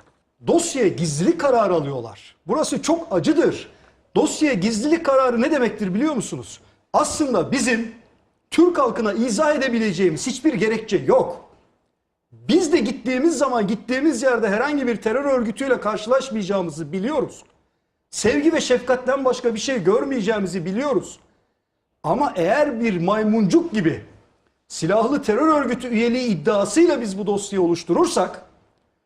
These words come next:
biz rahatlıkla oraya girebilir, layüsel bir şekilde hareket edebilir, her türlü bilgi ve evraklara dadanabilir. Yani var olan bir suçu araştırma değil, yok etme, linç etme,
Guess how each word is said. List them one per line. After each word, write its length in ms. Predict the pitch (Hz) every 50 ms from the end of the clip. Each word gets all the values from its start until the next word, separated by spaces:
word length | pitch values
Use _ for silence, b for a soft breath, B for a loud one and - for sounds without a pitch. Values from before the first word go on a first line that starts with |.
| _ _ -
biz 220 | 285 339 262 196
rahatlıkla 540 | 233 240 190 226 226 - - 349 349 - 277
oraya 260 | 262 247 220 220 214
girebilir, 640 | 202 160 185 208 233 240 277 277 285 269 - - - _ _ _ _ _ _ _ _ _ _ -
layüsel 760 | 135 131 165 214 294 302 285 277 269 - - 277 311 302 294 -
bir 40 | -
şekilde 360 | - 240 220 - 226 208 196
hareket 400 | 165 160 165 185 180 247 240 254
edebilir, 540 | 262 262 294 277 285 277 285 254 - - - _ _ _ _ _ _ _ _ _ _ _ _ _
her 320 | - - - - 370 359 -
türlü 300 | 311 302 277 269 269 220
bilgi 280 | 240 233 233 208 269
ve 40 | 262
evraklara 680 | 254 254 233 220 220 226 220 220 214 214 208 202 - -
dadanabilir. 840 | 180 175 170 202 214 254 254 269 269 285 285 - - - - _ _ _ _ _ _ _ _ _ _ -
Yani 440 | 156 196 254 294 294 269 214 139 160
var 140 | 214 285
olan 340 | 302 302 294 294 277 262 233
bir 120 | 247 262 220
suçu 340 | - - 254 - - 302
araştırma 600 | 254 233 233 208 - - - 220 226 226 208 175
değil, 360 | 185 269 262 214 160 - - - - _ _ _ _ _ _ _ _ _ _ _
yok 340 | 131 120 123 208 330 330 330
etme, 580 | 311 262 - - 185 202 175 143 127 120 120 139
linç 340 | 202 311 370 370 - - 254
etme, 460 | 240 247 - - 175 165 139 -